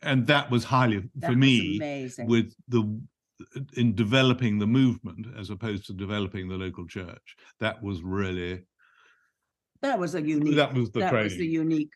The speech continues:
Speaker 2: privilege in that we were
Speaker 1: And that
Speaker 2: so,
Speaker 1: was incredibly
Speaker 2: so
Speaker 1: helpful.
Speaker 2: fortunate. Very
Speaker 1: And
Speaker 2: helpful.
Speaker 1: I, needless to say, I kept full notes. So I got all that material.
Speaker 2: Mm,
Speaker 1: At
Speaker 2: mm.
Speaker 1: some stage, I probably ought to write it up.
Speaker 2: Mm.
Speaker 1: But, I mean, I realize now,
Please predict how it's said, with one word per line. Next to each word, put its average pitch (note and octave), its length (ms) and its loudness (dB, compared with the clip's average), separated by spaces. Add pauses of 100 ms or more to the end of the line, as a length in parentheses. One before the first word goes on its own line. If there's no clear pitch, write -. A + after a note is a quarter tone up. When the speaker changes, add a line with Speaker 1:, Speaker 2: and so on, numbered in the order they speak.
(640)
Speaker 2:
privilege C3 560 -4
in B2+ 180 -2
that B2 120 -6
we C3 160 -6
were B2 260 0 (240)
Speaker 1:
And D3 140 6
that D3 120 6
Speaker 2:
so, D#3 60 0
Speaker 1:
was C3 120 4
incredibly A#2+ 460 2
Speaker 2:
so G2+ 40 -6
Speaker 1:
helpful. G2 240 -8
Speaker 2:
fortunate. F#2+ 280 -10 (180)
Very C3 200 0
Speaker 1:
And B2 260 4
Speaker 2:
helpful. A#2+ 280 2 (560)
Speaker 1:
I, C3+ 140 -8
needless G#2 320 0
to - 80 -10
say, A2 180 -6
I G#2 80 -6
kept A2+ 420 -8
full G#2 260 -2
notes. G2+ 600 -6 (460)
So A2+ 200 -8
I G#2 100 -4
got G#2 240 -4
all F#2 220 -4
that F#2 340 -8 (260)
material. F#2+ 500 -8 (160)
Speaker 2:
Mm, G#2 100 -8
Speaker 1:
At G2+ 60 -4
Speaker 2:
mm. - 40 -6
Speaker 1:
some G2+ 240 -8
stage, F#2 340 -14
I F#2+ 160 -10 (120)
probably F2+ 200 -14
ought F2+ 120 -14
to F2+ 80 -14
write F2+ 260 -12
it F2+ 140 -16
up. F2+ 160 -14 (180)
Speaker 2:
Mm. C#3+ 260 -6 (500)
Speaker 1:
But, C3 220 -2 (920)
I C#3 60 -2
mean, C3 160 4
I A#2+ 100 4
realize A#2+ 600 4
now, G2+ 580 -2